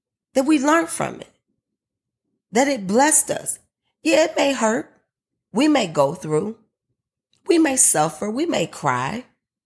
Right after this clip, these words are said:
We may get depressed. We may do all of those things.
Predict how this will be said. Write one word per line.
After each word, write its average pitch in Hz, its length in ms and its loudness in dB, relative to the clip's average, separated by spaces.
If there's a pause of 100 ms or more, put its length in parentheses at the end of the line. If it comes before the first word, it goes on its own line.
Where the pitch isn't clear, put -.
(440)
We 302 160 4
may 269 400 2 (440)
get 196 180 2
depressed. 196 540 -2
We 320 100 4
may 330 180 4
do 311 240 0
all 285 260 2
of 269 100 -4
those - 300 -2
things. - 500 -12